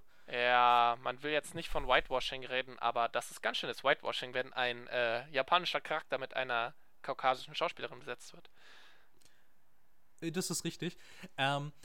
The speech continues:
Speaker 2: aber er wurde ja auch unter anderem dafür dann, äh, so kritisiert, dass er nicht, ähm, dass er nicht, dass er nicht, ja, mir f-, ja, mir fehlen jetzt die Worte. Naja, im Prinzip ein bisschen eigentlich wie mit Ready Player One, sehr, äh,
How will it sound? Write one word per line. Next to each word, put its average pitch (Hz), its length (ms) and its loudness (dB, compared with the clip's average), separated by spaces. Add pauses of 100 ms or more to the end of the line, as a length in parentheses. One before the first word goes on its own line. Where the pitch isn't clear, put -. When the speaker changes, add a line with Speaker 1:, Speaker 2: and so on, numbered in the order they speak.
(120)
Speaker 2:
aber 151 140 0
er 156 60 -2
wurde 190 140 0
ja 185 40 0
auch 180 60 0
unter 175 220 -2
anderem 165 240 -4
dafür 151 320 -4
dann, 143 280 -6
äh, 139 180 -6
so 131 160 -8
kritisiert, 139 580 -6
dass 143 160 -8
er 139 120 -4
nicht, 135 500 -10
ähm, 127 720 -10
dass 131 180 -10
er 135 80 -6
nicht, - 480 -14 (1040)
dass - 160 -8
er 143 100 -4
nicht, 143 260 -8
ja, 120 260 -8
mir 139 80 -6
f-, - 280 -12
ja, 117 160 -10
mir 127 80 -8
fehlen - 460 -10
jetzt - 220 -10
die 117 180 -12
Worte. 139 320 -4
Naja, 139 200 0
im 185 80 0
Prinzip - 380 -4
ein 156 80 -2
bisschen 151 280 -4
eigentlich 139 320 -4
wie 151 40 -6
mit 143 160 -6
Ready 131 180 -4
Player 120 320 -4
One, 117 360 -4
sehr, 123 640 -2
äh, 117 380 -6